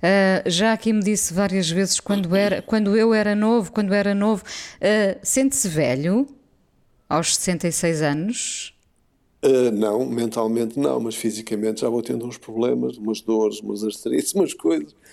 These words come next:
Speaker 2: e isso faz-nos sentir velho. Ah, ou melhor, não nos faz sentir velho, mas faz-nos lembrar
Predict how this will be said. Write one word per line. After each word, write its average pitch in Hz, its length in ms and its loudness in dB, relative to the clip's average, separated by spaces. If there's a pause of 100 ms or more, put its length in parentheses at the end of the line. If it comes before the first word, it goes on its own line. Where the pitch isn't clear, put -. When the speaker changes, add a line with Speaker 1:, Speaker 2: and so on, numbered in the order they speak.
(140)
Speaker 2:
e 131 100 2
isso 151 160 0
faz-nos 123 380 -2
sentir 113 320 -4
velho. 98 260 -2 (520)
Ah, 117 680 2
ou 170 100 2
melhor, 175 300 2
não 220 160 2
nos 262 120 0
faz 226 220 -2
sentir 208 340 -2
velho, 190 280 2
mas 147 100 -2
faz-nos 147 300 -2
lembrar 117 760 0